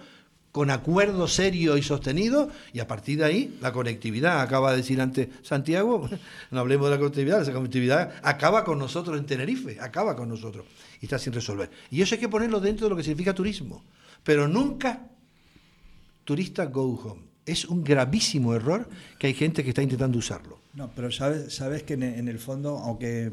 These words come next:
Speaker 2: parte de las manifestantes dijeron que sobraba el turismo y todo esto, al final el turismo es la primera industria de Canarias y genera, mm, riqueza y puestos de trabajo. Eh,
Speaker 1: Y de España.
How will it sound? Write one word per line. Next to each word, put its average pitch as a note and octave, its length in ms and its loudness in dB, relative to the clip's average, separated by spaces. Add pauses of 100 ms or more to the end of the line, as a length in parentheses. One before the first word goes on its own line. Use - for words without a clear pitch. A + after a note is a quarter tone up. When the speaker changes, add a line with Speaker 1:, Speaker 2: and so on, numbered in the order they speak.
(140)
Speaker 2:
parte C3 240 0
de C#3 60 4
las B2+ 120 0
manifestantes B2 760 -4
dijeron A#2 480 -2 (440)
que G#2 140 -6
sobraba A2+ 360 -2
el G#2+ 80 -4
turismo A2+ 340 -4
y - 20 -2
todo G#2+ 220 -8
esto, A#2 260 -10
al A2 140 -8
final A#2+ 300 -2
el C3+ 120 -4
turismo A#2+ 320 -4
es C3 60 -2
la B2+ 80 -4
primera A2+ 260 -2
industria A2+ 380 -4
de G#2+ 80 -6
Canarias A#2 440 -6
y A#2+ 60 -8
genera, A2+ 460 -6 (420)
mm, G2+ 400 -6
riqueza C#3+ 380 -4
y - 20 -2
puestos G#2+ 340 -6
de G2 100 -4
trabajo. G2 440 -12 (560)
Eh, A#2+ 840 0
Speaker 1:
Y B2 80 -6
de B2+ 120 0
España. A#2 520 0